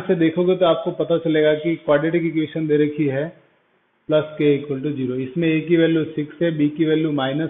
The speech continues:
seven है और c की वैल्यू k है। ये सारी की सारी value कैसी है? integer value है। अगर ये सारी की सारी value integer value है तो उस case में इसके roots rational तब होते हैं जब हमने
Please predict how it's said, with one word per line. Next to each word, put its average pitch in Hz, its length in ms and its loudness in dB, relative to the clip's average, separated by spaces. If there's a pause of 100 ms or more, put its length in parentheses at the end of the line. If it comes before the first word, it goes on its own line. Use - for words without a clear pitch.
seven 160 300 -2
है 185 80 0 (400)
और 143 220 -4
c 156 120 -2
की 160 140 -2
वैल्यू 151 260 2 (100)
k 165 160 2
है। 175 120 2
ये 170 200 4
सारी 156 320 4
की 185 120 2
सारी 165 260 0
value 165 240 2
कैसी 165 300 2
है? 202 80 2 (500)
integer 180 540 6
value 120 340 -2
है। 104 140 -12 (500)
अगर 170 280 4
ये 214 140 8
सारी 185 280 6
की 185 100 8
सारी 165 280 2
value 165 280 2
integer 160 460 2
value 143 280 0
है 143 320 2 (640)
तो 170 100 4 (600)
उस 196 140 0 (100)
case 165 300 4
में 190 360 2 (300)
इसके 190 340 4
roots 175 340 4
rational 160 460 2 (160)
तब 214 160 6
होते 170 360 0
हैं 156 180 0 (480)
जब 170 380 4 (540)
हमने 175 320 2